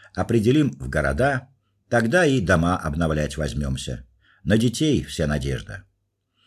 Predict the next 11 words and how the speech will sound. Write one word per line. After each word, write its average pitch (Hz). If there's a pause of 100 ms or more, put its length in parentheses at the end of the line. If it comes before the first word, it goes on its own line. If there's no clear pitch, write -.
(540)
Как 185
видим, 147
и 135
в -
том 135
далёком 90
тысяча 98
девятьсот 78
пятьдесят 76
шестом 78
году 110